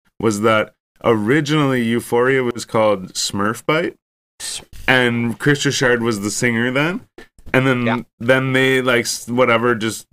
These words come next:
Speaker 1: didn't do it anymore or broke up or whatever, and then later they, like, formed again, and, um, and, uh, and then Chris was the drummer now in that band.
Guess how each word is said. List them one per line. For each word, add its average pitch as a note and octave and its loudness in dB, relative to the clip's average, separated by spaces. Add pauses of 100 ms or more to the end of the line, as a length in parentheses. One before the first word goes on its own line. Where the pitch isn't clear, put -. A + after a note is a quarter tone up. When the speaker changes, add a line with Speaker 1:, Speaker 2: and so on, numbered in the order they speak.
(180)
Speaker 1:
didn't A2 -2
do G2 -2
it G#2+ -2
anymore A2+ -2
or G#2 -4
broke F#2+ -6
up G#2 0
or G#2 0
whatever, G#2 -2 (200)
and A2+ 2
then A2+ 2
later A#2+ 2
they, A2 0
like, G#2 -2
formed A#2+ -2
again, G#2 -2 (600)
and, A2 0
um, G2+ 0 (640)
and, G#2+ 2
uh, G2+ 2 (580)
and A#2+ 2
then A2+ 0
Chris C3+ -2
was A#2 0
the A2 0
drummer C3 2
now G2 -4
in G#2 0
that F#2+ -2
band. E2+ -6